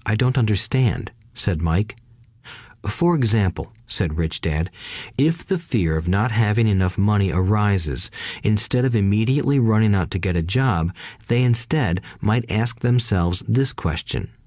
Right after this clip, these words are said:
will a job be the best solution to this fear over the long run? In my opinion, the answer is no.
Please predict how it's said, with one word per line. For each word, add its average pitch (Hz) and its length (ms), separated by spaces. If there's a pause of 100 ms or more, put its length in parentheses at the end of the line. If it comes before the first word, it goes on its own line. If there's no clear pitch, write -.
(640)
will 131 300
a 170 60
job 90 420
be 104 120
the 90 100
best 101 400
solution 117 680
to 110 100
this 95 240
fear 107 360
over 85 220
the 110 100
long 123 360
run? 78 320 (640)
In 85 180
my 127 200
opinion, 82 500 (240)
the 117 220
answer 85 280
is 101 120
no. 113 400